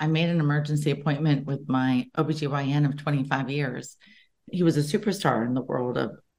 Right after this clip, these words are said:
gynecology, and I, I really felt he had an answer to my pain. So when I came to the appointment, I'd, I'd already just arrived and was dressed for success.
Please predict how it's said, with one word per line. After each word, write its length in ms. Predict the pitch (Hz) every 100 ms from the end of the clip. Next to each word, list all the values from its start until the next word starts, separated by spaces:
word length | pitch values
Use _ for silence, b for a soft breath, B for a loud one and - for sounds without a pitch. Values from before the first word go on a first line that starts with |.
| _
gynecology, 720 | 135 131 135 127 127 131 139
and 140 | 139 139
I, 320 | 131 131 131 b b b
I 60 | -
really 260 | 170 208 208
felt 220 | 202 180
he 100 | 170
had 220 | 175 151
an 140 | 147
answer 320 | - 143 143 -
to 160 | 139
my 160 | 117 113 -
pain. 500 | 120 113 107 98 98 _ _ _ _ _
So 640 | - 151 143 131 120 - _ _ -
when 200 | 160 160
I 140 | 151
came 260 | 147 175 175
to 200 | 170 151
the 160 | 151 139
appointment, 480 | - 180 - 151
I'd, 240 | 139 135 131 _ _
I'd 140 | 139 135
already 320 | 147 143 117
just 260 | 139 139
arrived 460 | 143 127 135 135 151 b b _ _ -
and 280 | 143 143
was 180 | 139 139
dressed 400 | - 170 160 160
for 80 | 151
success. 760 | 151 - - - - - -